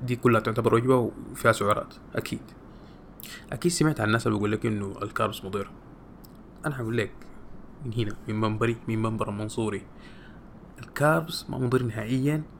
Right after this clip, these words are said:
الرز ما مضر، ولا المكرونة مضرة.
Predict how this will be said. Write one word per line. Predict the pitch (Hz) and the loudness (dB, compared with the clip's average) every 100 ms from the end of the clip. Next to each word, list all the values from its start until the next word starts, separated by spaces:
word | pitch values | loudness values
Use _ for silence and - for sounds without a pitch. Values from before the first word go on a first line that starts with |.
| - - | -18 -8
الرز | 110 127 120 117 - - - - - - 127 | -4 0 0 -2 -10 -14 -18 -20 -20 -12 -6
ما | |
مضر، | 120 113 131 156 - - - - | -2 0 0 0 -6 -12 -12 -10
ولا | - 135 | -2 0
المكرونة | 131 110 110 107 | 0 -2 -2 -2
مضرة. | 101 98 - | -4 -6 -8